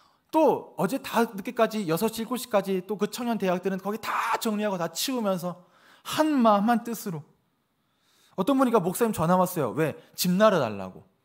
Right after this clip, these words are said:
교회 가던 걸음을 뒤로 돌려가지고 집 나르고 또 가는.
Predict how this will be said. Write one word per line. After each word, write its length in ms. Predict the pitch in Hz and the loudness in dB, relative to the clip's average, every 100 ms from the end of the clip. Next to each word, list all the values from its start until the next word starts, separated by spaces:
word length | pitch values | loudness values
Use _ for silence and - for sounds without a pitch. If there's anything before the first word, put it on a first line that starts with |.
| _ _ - - | _ _ -18 -2
교회 240 | 226 262 | 2 2
가던 340 | 220 156 208 | 0 0 0
걸음을 340 | 180 165 170 175 | 2 0 2 -2
뒤로 220 | 175 175 | -4 -6
돌려가지고 680 | 147 143 160 143 135 202 247 _ | -6 -6 -4 -6 -8 -12 -14 _
집 180 | - 208 | -8 -4
나르고 500 | 233 262 233 208 180 | 0 0 2 0 -2
또 120 | 202 247 | -2 -6
가는. 480 | - - 127 123 | -8 -12 -8 -8